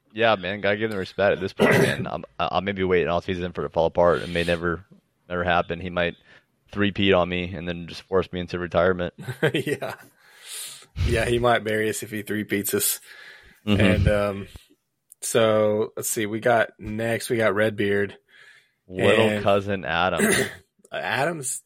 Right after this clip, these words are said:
Speaker 2: Adam's team looks pretty nice, man. I'm not going to lie. He's riding the Tua train at quarterback. His leading scorer was sixty-eight points,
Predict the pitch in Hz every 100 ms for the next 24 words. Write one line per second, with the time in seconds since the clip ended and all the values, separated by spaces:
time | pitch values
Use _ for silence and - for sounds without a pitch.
0 | _ 95 120 139 - 123 117 107 104 104
1 | - - 110 101 98 98 95 - 95 98
2 | 98 101 104 - 95 101 101 101 104 104
3 | 104 101 95 - - - _ - 110 113
4 | 113 113 104 - 113 107 104 107 104 104
5 | 104 110 _ _ _ - - _ - -
6 | - 110 107 104 107 104 101 - 107 101
7 | 107 104 101 - - 98 104 104 104 -
8 | - 110 - 107 101 98 - 107 107 104
9 | 98 - -